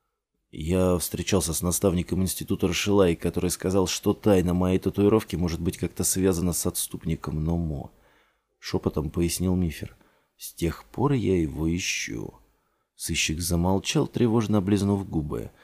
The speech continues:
Чувство, что за ними наблюдают, стало настолько сильным, что все остальные мысли отошли на второй план.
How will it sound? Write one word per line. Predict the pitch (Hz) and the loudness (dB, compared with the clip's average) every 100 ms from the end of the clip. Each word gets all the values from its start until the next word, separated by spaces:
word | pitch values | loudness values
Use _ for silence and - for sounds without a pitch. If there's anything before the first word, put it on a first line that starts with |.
| - _ _ _ | -20 _ _ _
Чувство, | - 87 95 - 80 | -4 0 0 0 -4
что | 87 98 | -2 0
за | 92 98 | 2 4
ними | 107 104 | 4 4
наблюдают, | 101 90 104 101 131 123 95 | 4 4 2 6 6 8 6
стало | - - 135 123 127 | 2 6 8 8 8
настолько | 127 127 - 135 104 - 123 | 6 4 6 6 6 6 4
сильным, | - 147 127 107 | 6 6 6 4
что | - 127 | 4 2
все | - 135 113 | 4 6 6
остальные | - 117 117 127 | 6 4 6 6
мысли | 139 143 117 | 6 4 4
отошли | 92 95 - 120 | 4 4 0 2
на | 117 | 0
второй | - 110 110 | 2 4 4
план. | - 85 67 - | 4 0 -2 -4